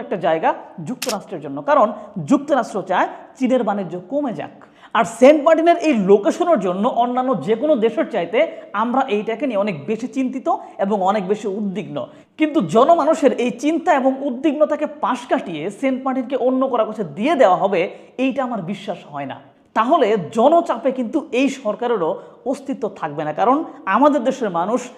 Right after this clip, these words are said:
দেশটাকে অনেক বেশি ভালোবাসে এবং দেশের সার্বভৌমত্বের জন্য যে কোনো কিছুই করতে পারে।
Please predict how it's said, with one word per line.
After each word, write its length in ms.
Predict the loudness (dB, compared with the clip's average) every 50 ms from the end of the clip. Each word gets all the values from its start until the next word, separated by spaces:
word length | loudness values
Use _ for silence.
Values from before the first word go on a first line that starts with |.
| -20 -18 -14 0 2
দেশটাকে 360 | 2 2 2 -2 -6 -6 -4 -2 -2
অনেক 120 | -2 -4 -4 -4 -4
বেশি 180 | -4 -4 -4 -4 -4
ভালোবাসে 320 | -2 -2 -2 -2 -2 -4 -4 -6
এবং 100 | -6 -6 -8
দেশের 200 | -4 -2 -2 -2 -2 -6 -10 -16 -18 -20 -20
সার্বভৌমত্বের 840 | -4 0 0 0 2 2 0 0 0 -2 0 0 0 0 0 -2 -2 -2 -2
জন্য 160 | -4 0 0 0 0 0 -4 -12 -14 -14 -14 -6 -4
যে 80 | -4 -4
কোনো 120 | -4 -6 -8 -8
কিছুই 200 | -8 -8 -10 -10 -6 -6
করতে 220 | -8 -8 -8 -10 -10 -10
পারে। 160 | -10 -10